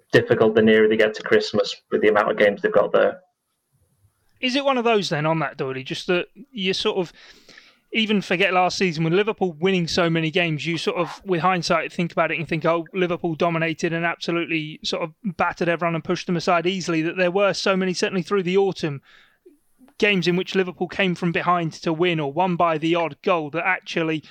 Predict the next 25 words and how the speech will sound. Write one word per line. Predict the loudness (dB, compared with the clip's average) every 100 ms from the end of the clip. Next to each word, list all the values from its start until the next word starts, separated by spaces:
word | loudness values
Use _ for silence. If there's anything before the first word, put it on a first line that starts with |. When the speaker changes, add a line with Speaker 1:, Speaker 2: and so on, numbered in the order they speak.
| -20 _ _ -8
Speaker 2:
they | -2 2
don't | 2 0
always | -2 0 -2 -2
sort | -6
of | -6
put | -4 -2
on | -2
a, | -2
a | -4
stellar | -6 -2 0 0
performance, | -6 -8 -8 -8 -10
but | -6
they | -2
make | -2 -2
sure | -4 -2
they | 0 -2
just | -4 -10 -12
keep | -14 -12
chipping | -8 -6 -2
away | -2
with | -4 -8
three | -10 -6 -4
points | -4 -6 -8
each | -16 -10
time. | -10